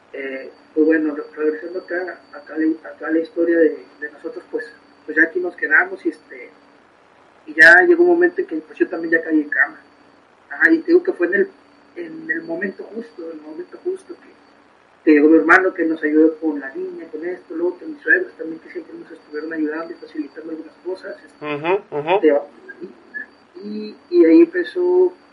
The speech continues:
Speaker 1: mi hermano a venir casi todos los días a, nos consiguió quien viniera a inyectarnos, este, tiene, tiene por ahí un, un amigo que trabaja en, eh, creo que es en enfermería, no, no tengo muy claro en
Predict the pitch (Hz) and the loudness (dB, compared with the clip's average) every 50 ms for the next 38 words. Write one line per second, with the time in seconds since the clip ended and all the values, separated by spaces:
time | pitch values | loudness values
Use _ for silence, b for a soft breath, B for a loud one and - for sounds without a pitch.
0 | _ 160 160 160 160 - - 160 156 160 170 180 180 175 170 170 175 165 160 160 | _ 2 2 2 2 0 -6 -6 -4 -2 -2 -2 -4 -4 -2 -2 -2 -2 -4 -6
1 | - - _ _ _ _ _ _ _ _ - - - - - - _ 175 180 180 | -12 -20 _ _ _ _ _ _ _ _ -12 -12 -10 -12 -14 -16 _ -8 -4 -2
2 | 170 170 156 160 175 180 185 180 - - - 160 156 156 151 - _ _ _ _ | -2 -2 -4 -4 -2 -2 -2 -2 -2 -6 -12 -12 -12 -12 -14 -16 _ _ _ _
3 | _ _ - 165 165 - 170 156 - - 302 165 - - - 190 190 208 190 180 | _ _ -10 -10 -2 0 0 2 2 4 4 6 4 4 2 0 0 0 0 0
4 | 175 170 175 165 156 - - 165 165 170 185 190 185 175 - 165 160 156 - - | 0 -2 -2 -4 -6 -4 -2 -2 -2 -2 -2 -6 -8 -8 -6 -4 -6 -6 -6 -10
5 | - _ - - _ _ _ _ _ _ _ _ _ - 156 160 165 165 160 170 | -18 _ -20 -20 _ _ _ _ _ _ _ _ _ -6 -6 -4 -4 -4 -6 -8
6 | 165 - - 156 170 170 - - 160 160 156 156 165 165 170 170 - 165 165 170 | -8 -6 -4 -2 -2 -2 -4 -4 -2 2 4 4 4 4 2 -2 -6 -6 -4 -4
7 | 165 165 160 160 320 339 339 - - _ _ _ _ _ _ _ _ _ _ _ | -4 -2 -2 0 2 4 2 2 0 _ _ _ _ _ _ _ _ _ _ _
8 | _ _ _ _ _ _ _ _ _ 165 - - 139 139 151 151 151 151 - - | _ _ _ _ _ _ _ _ _ -20 -20 -18 -16 -14 -14 -14 -14 -14 -16 -14
9 | 170 165 156 151 151 151 147 147 _ _ _ _ _ _ _ _ _ _ _ _ | -10 -8 -8 -8 -8 -12 -16 -20 _ _ _ _ _ _ _ _ _ _ _ _
10 | _ _ _ _ _ _ _ _ _ _ _ _ _ _ _ _ _ _ _ - | _ _ _ _ _ _ _ _ _ _ _ _ _ _ _ _ _ _ _ -14
11 | - - 151 151 151 - - 160 - _ - - 196 196 190 - - 370 359 - | -14 -12 -12 -14 -16 -16 -18 -20 -20 _ -8 -4 -4 -4 -4 -2 -4 -6 -6 -6
12 | - - - 381 359 339 320 359 370 359 339 349 349 349 381 - _ - 349 - | -10 -12 -10 -8 -6 -2 0 2 2 2 0 -4 -12 -14 -16 -16 _ -18 -20 -12
13 | - 392 381 381 381 370 370 180 185 381 - - - - 180 190 180 - 311 - | -10 -10 -8 -8 -8 -10 -8 -6 -6 -6 -4 0 0 2 4 4 4 2 2 -2